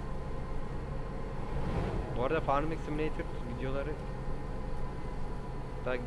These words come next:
gelmeye devam edecek. Dediğim gibi bir tane şu anda stokta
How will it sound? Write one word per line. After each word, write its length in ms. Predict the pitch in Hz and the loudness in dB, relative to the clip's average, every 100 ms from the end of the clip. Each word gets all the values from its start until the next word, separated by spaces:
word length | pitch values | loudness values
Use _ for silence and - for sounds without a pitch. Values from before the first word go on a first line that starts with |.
| 123 | 0
gelmeye 420 | 123 127 131 139 127 | 2 2 2 2 2
devam 280 | 131 143 | 4 4
edecek. 320 | 143 127 160 160 - - - - - - - - - - 101 | 2 0 0 -2 -4 -2 -2 -2 -4 -4 -2 -2 -2 -2 -2
Dediğim 400 | 123 123 151 160 | 0 2 2 2
gibi 220 | 139 110 95 - - - - - - - | 2 0 -2 -4 -4 -4 -4 -4 -2 -2
bir 120 | 165 - | 0 2
tane 240 | 151 151 | 2 2
şu 180 | 143 151 | 2 2
anda 160 | 147 | 2
stokta 480 | 139 - 151 - 151 | 0 0 0 2 2